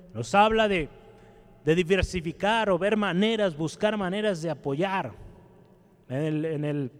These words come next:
equipo de misiones, ¿verdad? El ministerio de las misiones, estamos buscando, ¿verdad? Estamos viendo maneras de apoyar a ministerios,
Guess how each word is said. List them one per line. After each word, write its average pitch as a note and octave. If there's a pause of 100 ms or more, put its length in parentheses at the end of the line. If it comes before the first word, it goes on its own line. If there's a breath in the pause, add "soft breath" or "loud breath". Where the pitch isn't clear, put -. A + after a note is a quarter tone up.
(640)
equipo F#3
de F3+
misiones, F#3+
¿verdad? E3+
El E3+
ministerio F3+
de F3
las D3
misiones, F#3+ (320 loud breath)
estamos G#3
buscando, G#3+ (500 loud breath)
¿verdad? C#3+
Estamos F#3+
viendo G3+
maneras F#3
de F3
apoyar D#3+
a G3
ministerios, F3